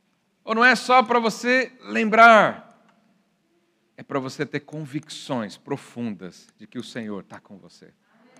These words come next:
Cria, i-, isso cria memórias. Eu fiz um casamento essa semana, falei pro noivo, "Toda oportunidade que você tiver de fazer memórias de Cristo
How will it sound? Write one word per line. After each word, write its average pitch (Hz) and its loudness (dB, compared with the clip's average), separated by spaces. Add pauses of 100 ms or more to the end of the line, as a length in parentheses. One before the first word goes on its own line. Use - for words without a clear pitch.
(1900)
Cria, 131 -4 (440)
i-, 127 -10
isso - -14
cria 127 -10
memórias. 202 -8 (520)
Eu 113 -20
fiz 135 -14
um 135 -16
casamento 131 -8
essa - -20
semana, 151 -12 (540)
falei 131 -4
pro 135 -12
noivo, 120 -4 (140)
"Toda 190 -4
oportunidade 147 -6
que - -20
você 135 -12
tiver 104 -8
de - -20
fazer 113 -12
memórias 117 -2
de 107 -12
Cristo - -6